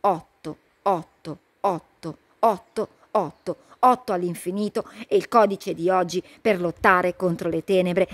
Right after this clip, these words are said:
nel modo giusto, facendo trionfare la luce e i figli della luce.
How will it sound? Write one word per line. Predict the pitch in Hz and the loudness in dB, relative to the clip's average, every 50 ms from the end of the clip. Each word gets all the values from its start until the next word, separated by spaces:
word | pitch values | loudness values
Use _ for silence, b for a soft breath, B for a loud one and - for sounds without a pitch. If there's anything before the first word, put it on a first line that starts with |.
| B B | B B
nel | - 226 233 226 214 202 190 | 4 8 8 10 10 8 6
modo | 190 190 185 175 175 165 190 185 | 6 4 4 2 2 4 2 2
giusto, | 175 170 196 160 - - - - - 165 - b b b b b b b | 2 2 -2 -2 -2 -4 -8 -6 -6 -8 -8 b b b b b b b
facendo | b - 226 202 175 - - 214 190 175 165 180 170 | b -2 -2 -2 -2 2 2 2 2 4 2 0 -2
trionfare | - 185 175 165 160 147 - - 190 180 175 | 0 -2 -2 -2 -2 -4 0 2 2 2 2
la | 165 160 160 | 0 -4 -4
luce | 156 156 160 160 160 - - - b b b b b b | -4 -2 -2 -4 -4 -6 -8 -10 b b b b b b
e | - 208 190 | 2 4 6
i | 196 208 | 6 4
figli | 208 - - - 185 160 156 156 156 170 165 b b b b b | 2 -2 -6 -4 -4 -2 -2 -2 -2 -4 -4 b b b b b
della | b 190 220 202 180 185 202 202 | b 4 4 4 4 4 2 2
luce. | 202 190 170 165 143 - - 180 | 2 0 -2 -4 -6 -8 -10 -14